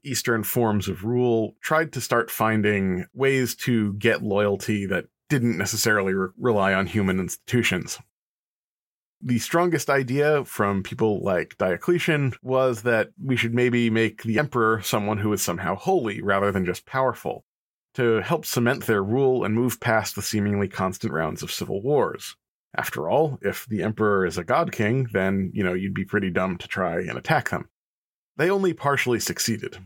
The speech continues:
Ultimately, the adoption of Christianity took this pre-existing policy direction and used biblical justifications for kingship to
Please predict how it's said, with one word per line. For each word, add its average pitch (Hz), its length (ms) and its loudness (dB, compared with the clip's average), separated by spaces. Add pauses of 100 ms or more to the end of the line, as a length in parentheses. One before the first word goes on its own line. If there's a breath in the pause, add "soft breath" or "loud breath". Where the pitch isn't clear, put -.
(240)
Ultimately, 156 440 2
the 117 120 2
adoption 117 380 0
of 95 160 -4
Christianity 117 800 0
took 175 260 -2
this 139 180 2
pre-existing 123 1160 0
policy 147 520 0
direction 180 640 0 (200)
and 131 140 2
used 123 300 2
biblical 151 360 2
justifications 110 720 0
for 95 160 -6
kingship 160 640 0
to 113 640 2